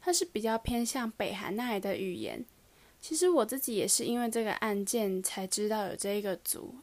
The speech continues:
而且韩国人好像都不太喜欢朝鲜族，他们对朝鲜族有一种刻板印象，就是会觉得他们很常喝酒闹事，不然就是会乱打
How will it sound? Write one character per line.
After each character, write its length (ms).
而 100
且 300
韩 300
国 160
人 100
好 160
像 220
都 80
不 220
太 200
喜 220
欢 200
朝 240
鲜 300
族， 280
他 100
们 160
对 160
朝 240
鲜 240
族 160
有 80
一 20
种 220
刻 240
板 260
印 160
象， 240
就 100
是 220
会 240
觉 160
得 180
他 140
们 120
很 160
常 240
喝 220
酒 260
闹 260
事， 400
不 60
然 380
就 100
是 160
会 220
乱 260
打 260